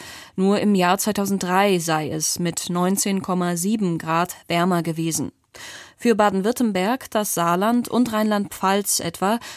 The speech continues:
war dieser Sommer wohl der wärmste, der jemals offiziell gemessen wurde. Der Deutsche Wetterdienst verwies darauf, dass die vergangenen Monate besonders durch Extremereignisse wie die Hitzewelle Ende Juni aufgefallen seien.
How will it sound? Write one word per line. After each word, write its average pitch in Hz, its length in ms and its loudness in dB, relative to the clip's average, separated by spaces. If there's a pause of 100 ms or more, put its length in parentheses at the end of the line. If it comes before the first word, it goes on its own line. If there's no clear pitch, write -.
(140)
war 226 100 2
dieser 233 280 4
Sommer 214 340 2
wohl 196 160 4
der 190 160 2
wärmste, 214 460 0
der 202 160 0
jemals 190 420 0
offiziell 170 540 -2
gemessen 170 440 0
wurde. 156 260 -6 (840)
Der 185 80 0
Deutsche 196 300 2
Wetterdienst 226 600 2
verwies 220 320 -2
darauf, 196 440 0
dass 220 200 -2
die 220 120 -4
vergangenen 202 520 0
Monate 247 520 0
besonders 214 560 0
durch 214 300 -4
Extremereignisse 185 1160 0 (380)
wie 233 220 2
die 220 180 2
Hitzewelle 175 640 0
Ende 175 260 2
Juni 185 540 2
aufgefallen 165 640 -2
seien. 165 400 -2